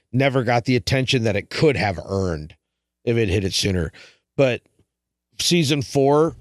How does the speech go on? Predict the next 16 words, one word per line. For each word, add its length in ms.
on, 520
<sighs> 60
best 340
write-, 360
some 160
of 40
the 80
best 320
comedic 400
writing 480
in 220
television 460
history, 640
easily, 540
with 200
the 140